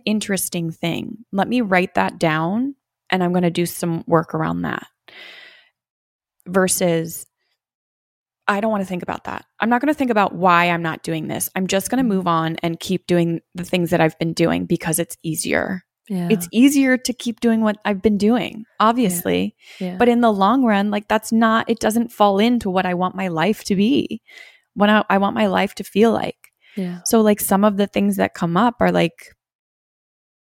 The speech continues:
Speaker 1: "Well, what if this doesn't work out?" You know, like, "What if I start doing this thing and I waste a bunch of money
Speaker 2: Mm.
Speaker 1: and it doesn't work out? What if it does work out and it's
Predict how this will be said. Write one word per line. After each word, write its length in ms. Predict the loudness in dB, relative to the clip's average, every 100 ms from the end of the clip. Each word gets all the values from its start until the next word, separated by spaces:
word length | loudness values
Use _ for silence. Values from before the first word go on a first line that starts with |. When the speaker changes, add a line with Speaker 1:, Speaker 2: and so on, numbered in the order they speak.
| _ _ _
Speaker 1:
"Well, 160 | 2 4
what 180 | 4 0
if 120 | -2
this 180 | -4 -2
doesn't 340 | -4 -4 -4
work 220 | -4 -4
out?" 280 | -6 -6 -8 _ _ _ -6
You 140 | -4
know, 160 | -2 -2
like, 180 | -2
"What 180 | 0 0
if 160 | 0 -2
I 340 | -2 -2 -4 -8 -20 -20 -18 -8
start 320 | 2 2 4
doing 220 | 2 4
this 180 | 0 -2
thing 460 | -2 0 -2 -4 -4
and 120 | -4
I 40 |
waste 300 | 0 0 0
a 60 | 0
bunch 240 | 0 0
of 40 | 2
money 460 | 2 2 0 -4 _ _ -12
Speaker 2:
Mm. 380 | -10 -10 -12 -4
Speaker 1:
and 160 | -4
it 120 | -4 -6
doesn't 300 | -8 -6 -8
work 220 | -6 -4
out? 380 | -2 -4 -4 _ _ _ _ _ _ -12
What 220 | -2 0
if 120 | 0
it 200 | -4 -4
does 260 | -2 0 0
work 220 | -4 -4
out 200 | -2 -2 -4
and 100 | -8
it's 200 | -8